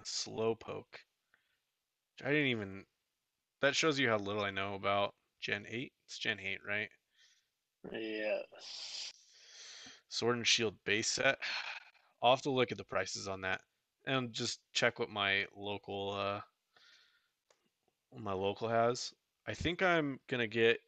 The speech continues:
Speaker 1: a booster box of the new set that's coming out, Chilling Reigns.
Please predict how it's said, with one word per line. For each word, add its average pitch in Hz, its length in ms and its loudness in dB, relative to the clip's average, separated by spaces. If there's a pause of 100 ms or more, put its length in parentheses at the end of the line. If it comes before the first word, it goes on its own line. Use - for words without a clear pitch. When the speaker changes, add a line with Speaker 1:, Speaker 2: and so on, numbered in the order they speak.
Speaker 1:
a 104 600 4 (140)
booster 113 800 -2 (200)
box 117 520 4 (140)
of 107 580 -2 (580)
the - 60 -16
new 107 140 -6
set 120 220 2
that's 113 120 -6
coming 120 220 -4
out, 120 140 -4
Chilling 110 260 -4
Reigns. 104 540 -6